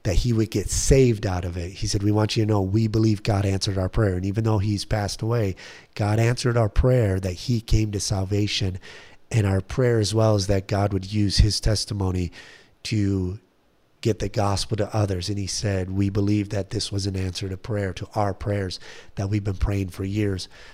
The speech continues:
for God to do a work among our people and among our village specifically and in our family. And we want to thank God for, uh, your testimony and just how God worked all that out." And I even remember at the funeral,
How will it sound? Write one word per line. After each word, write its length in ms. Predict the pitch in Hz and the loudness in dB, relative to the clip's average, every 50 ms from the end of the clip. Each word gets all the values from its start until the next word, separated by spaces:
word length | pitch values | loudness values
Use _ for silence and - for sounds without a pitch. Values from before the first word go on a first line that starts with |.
| - - | -12 -4
for 160 | - 113 107 | 0 0 0
God 300 | 101 110 104 98 98 98 | 2 4 2 2 2 0
to 60 | 104 | -2
do 200 | 95 107 107 98 | -2 0 0 0
a 60 | 98 95 | 0 0
work 420 | 95 98 107 104 101 95 - - - - | 2 2 2 2 2 0 -4 -8 -10 -4
among 420 | - 113 101 101 98 98 98 92 98 | -2 -2 0 2 2 2 2 2 2
our 160 | 95 92 92 | 0 0 0
people 500 | - - - 117 107 - - 101 98 95 | -2 0 0 0 0 0 0 -2 0 -2
and 80 | 92 95 | -2 -4
among 320 | 95 92 98 101 101 98 | -4 -4 -4 -4 -2 -2
our 240 | 95 95 92 92 92 | -2 -2 -2 -4 -4
village 520 | 92 95 110 107 101 101 98 92 95 - | -4 0 0 0 2 2 0 -2 -2 -4
specifically 640 | - - - 98 - - 104 - - 101 - - 98 | -4 -4 -4 -2 0 0 0 -2 -2 -6 -4 -2 -2
and 80 | 95 95 | -2 -2
in 100 | 98 95 | -2 -2
our 120 | 92 92 | -2 -4
family. 500 | - - - 104 101 101 101 101 98 95 - - - - - - _ | -4 -4 -4 -4 -2 -4 -4 -6 -8 -8 -10 -14 -20 -20 -20 -16 _
And 120 | - 107 101 | -6 -4 -4
we 80 | 104 | -2
want 180 | 101 104 104 98 | -2 -2 -4 -4
to 60 | 92 | -4
thank 260 | - - 101 98 98 | -4 -4 -4 -4 -4
God 400 | 98 104 101 104 104 101 98 95 - - - - - _ - | -6 -4 -2 -2 0 -2 -2 -6 -10 -18 -20 -20 -20 _ -20
for, 640 | - - - 117 107 104 101 98 92 90 90 85 - _ _ _ _ _ _ _ _ _ _ - | -10 -4 -2 -2 0 0 0 0 0 -2 -4 -6 -8 _ _ _ _ _ _ _ _ _ _ -6
uh, 180 | - 107 95 98 | -6 -4 -4 -4
your 300 | 95 98 107 117 120 113 | -4 0 2 2 4 4
testimony 640 | - - 107 101 - - 117 104 95 95 98 98 | 4 2 2 2 -2 -4 -6 -6 -6 -6 -6 -8
and 100 | 95 95 | -8 -8
just 280 | 101 107 101 - - - | -8 -8 -8 -8 -10 -12
how 280 | - - - 107 104 98 | -12 -8 -6 -4 -4 -4
God 280 | 98 110 101 98 95 | -2 -2 -2 0 0
worked 260 | 98 101 98 - - | 0 -2 -4 -2 -2
all 140 | - 107 113 | -2 -2 0
that 180 | 104 101 98 98 | 0 2 2 4
out." 300 | 110 110 104 104 107 - | 4 4 4 2 0 0
And 100 | 123 123 | 2 2
I 100 | 120 110 | 4 4
even 240 | 117 117 113 117 110 | 4 4 2 2 2
remember 360 | 107 110 113 110 110 110 113 | 2 2 2 2 4 4 4
at 140 | 110 107 110 | 2 2 0
the 80 | 113 | -4
funeral, 560 | - - 123 117 113 113 120 113 104 98 92 | -4 0 0 2 2 2 2 2 2 0 -2